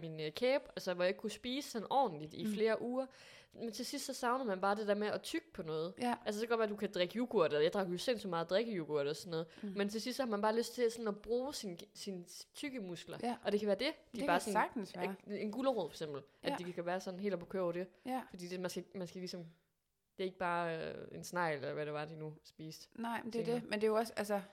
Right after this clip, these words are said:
Speaker 2: men det der, men jeg tror også, klassikeren er jo det, som vi også hører Mohammed sige, det der
Speaker 1: Mm.
Speaker 2: med pizza og
Speaker 1: Ja.
Speaker 2: burger og sådan. Altså, man begynder, og det hører man jo også i Alene i Vildmarken, for eksempel. Der
Speaker 1: Ja.
Speaker 2: begynder de jo også lige pludselig på alt det der,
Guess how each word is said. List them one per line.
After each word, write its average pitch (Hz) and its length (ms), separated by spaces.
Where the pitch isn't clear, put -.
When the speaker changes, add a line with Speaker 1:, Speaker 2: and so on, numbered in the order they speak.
Speaker 2:
men 214 120
det 240 120
der, 233 60
men 208 240
jeg 208 140
tror 247 240
også, 233 140
klassikeren 247 520
er 240 160
jo 247 60
det, 208 220
som 190 320
vi 190 140
også 185 240
hører 202 80
Mohammed 196 440
sige, 202 180
det 185 120
der 180 80
Speaker 1:
Mm. 175 40
Speaker 2:
med 170 100
pizza 175 800
og 170 60
Speaker 1:
Ja. 156 160
Speaker 2:
burger 180 440
og 180 80
sådan. - 160
Altså, 196 180
man 196 220
begynder, 208 260
og 190 80
det 220 100
hører 240 100
man 226 140
jo 180 80
også - 180
i 185 200
Alene 190 300
i - 20
Vildmarken, 185 480
for - 80
eksempel. 170 240
Der 185 140
Speaker 1:
Ja. 214 40
Speaker 2:
begynder 208 180
de 196 80
jo 196 80
også 208 160
lige 220 100
pludselig 196 260
på 190 80
alt 185 240
det 175 100
der, 170 180